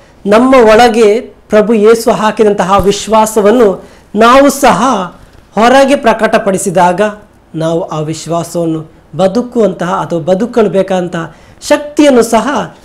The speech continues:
ದೇವರೇ ನಮಗೆ ಕರುಣಿಸುತ್ತಾರೆ ಎಂಬುದಾಗಿ ಇಂದು ನಾವು ಪ್ರಭು ಯೇಸುವಿನ ಮಾತಿನ ಮುಖಾಂತರ ನಮಗೆ ಅರ್ಥವಾಗುತ್ತೆ.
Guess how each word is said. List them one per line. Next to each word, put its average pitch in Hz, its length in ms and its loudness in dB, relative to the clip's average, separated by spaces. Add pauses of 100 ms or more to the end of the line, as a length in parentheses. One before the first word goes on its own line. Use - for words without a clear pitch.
(140)
ದೇವರೇ 262 480 4
ನಮಗೆ 220 480 2
ಕರುಣಿಸುತ್ತಾರೆ 208 840 -2
ಎಂಬುದಾಗಿ 185 600 -2 (260)
ಇಂದು 175 160 -6
ನಾವು 170 400 -4 (320)
ಪ್ರಭು 170 200 -6
ಯೇಸುವಿನ 175 360 -2
ಮಾತಿನ 180 360 -4
ಮುಖಾಂತರ 185 460 -4
ನಮಗೆ 165 220 -4
ಅರ್ಥವಾಗುತ್ತೆ. 143 600 -10